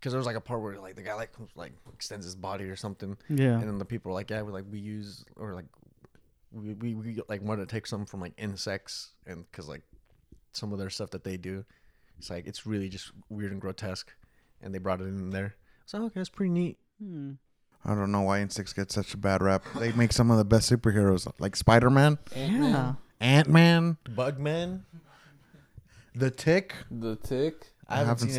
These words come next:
Speaker 3: seen
Speaker 1: it
Speaker 3: that
Speaker 1: in,
Speaker 3: either,
Speaker 1: you
Speaker 3: but
Speaker 1: know.
Speaker 3: still,
Speaker 2: The
Speaker 3: I know it's on
Speaker 1: I've been
Speaker 3: there.
Speaker 1: slacking on my Amazon Prime.
Speaker 3: Me too.
Speaker 1: Like, videos.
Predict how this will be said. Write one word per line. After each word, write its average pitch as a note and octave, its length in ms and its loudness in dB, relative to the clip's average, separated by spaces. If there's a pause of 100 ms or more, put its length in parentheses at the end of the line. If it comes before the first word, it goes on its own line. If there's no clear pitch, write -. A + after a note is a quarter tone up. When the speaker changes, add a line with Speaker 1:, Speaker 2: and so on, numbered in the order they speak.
Speaker 3:
seen - 20 -4
Speaker 1:
it - 20 -2
Speaker 3:
that G#2+ 140 -2 (100)
Speaker 1:
in, G#2 60 0
Speaker 3:
either, G2+ 140 0
Speaker 1:
you G2 80 0
Speaker 3:
but F#2+ 160 0
Speaker 1:
know. F2+ 100 -6
Speaker 3:
still, F#2+ 460 -4 (420)
Speaker 2:
The D3+ 80 -4
Speaker 3:
I C#3 80 0
know C3+ 180 2
it's - 140 -4
on G2 80 0
Speaker 1:
I've C3 100 2
been - 80 0
Speaker 3:
there. - 20 0
Speaker 1:
slacking B2 340 -2
on A2+ 100 -6
my G#2+ 100 -8
Amazon G2+ 380 -10
Prime. F#2+ 340 -12 (240)
Speaker 3:
Me F2 140 -8
too. C#2+ 280 -10 (560)
Speaker 1:
Like, G#2 160 -8
videos. G2+ 500 -12